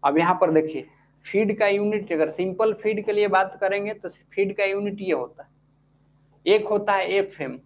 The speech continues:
feed in एमएम per minute,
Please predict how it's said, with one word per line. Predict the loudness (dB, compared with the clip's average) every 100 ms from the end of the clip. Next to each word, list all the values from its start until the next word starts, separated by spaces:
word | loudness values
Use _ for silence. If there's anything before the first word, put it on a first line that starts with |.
| _ _ _ -10
feed | 0 2 2
in | 0 0 -2 -6 0
एमएम | 2 2 2 0 0 4
per | 4 4
minute, | 2 2 2 0